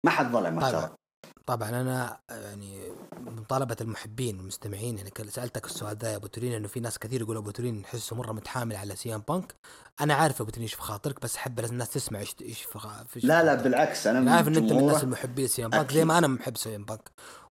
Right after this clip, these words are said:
Speaker 2: وإحنا، يعني، ودنا لو إشاعة بس إنه يرجع، بس بنفرح كثير. كل هذول
Speaker 1: أكيد، أكيد.
Speaker 2: يسمعونا
Speaker 1: أنا،
Speaker 2: ننتقده، حنفرح كثير لو رجع
Speaker 1: أنا
Speaker 2: سي إم
Speaker 1: أول
Speaker 2: بانك
Speaker 1: واحد
Speaker 2: إن شاء الله.
Speaker 1: بينبسط لو رجع.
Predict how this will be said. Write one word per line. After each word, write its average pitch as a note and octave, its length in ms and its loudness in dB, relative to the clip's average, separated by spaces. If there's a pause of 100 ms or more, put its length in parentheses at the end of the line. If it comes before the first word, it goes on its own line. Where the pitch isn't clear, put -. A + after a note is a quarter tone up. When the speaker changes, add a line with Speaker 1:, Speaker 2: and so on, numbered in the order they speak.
Speaker 2:
وإحنا، E3 280 4
يعني، D3+ 300 4
ودنا C#3+ 380 4
لو B2+ 320 0 (600)
إشاعة D#3 400 6
بس A#2+ 240 -2
إنه A2 120 -2
يرجع، G#2 300 -4
بس - 260 -10
بنفرح D#3+ 340 4
كثير. F#3+ 600 6
كل F3 200 4
هذول D3+ 180 8
Speaker 1:
أكيد، D4+ 320 6
أكيد. C4+ 180 6
Speaker 2:
يسمعونا D4 300 8
Speaker 1:
أنا، F#3 120 8
Speaker 2:
ننتقده، G#3+ 480 8
حنفرح F#3 380 6
كثير F#3+ 220 6
لو D3+ 120 8
رجع E3+ 220 8
Speaker 1:
أنا D#4 80 8
Speaker 2:
سي D4 60 10
إم C4 60 8
Speaker 1:
أول B3 80 8
Speaker 2:
بانك G#3 80 8
Speaker 1:
واحد D3+ 140 4
Speaker 2:
إن C#3 60 0
شاء D3+ 80 8
الله. B2 80 6
Speaker 1:
بينبسط A2+ 260 0
لو G#2+ 140 6
رجع. E2+ 240 -4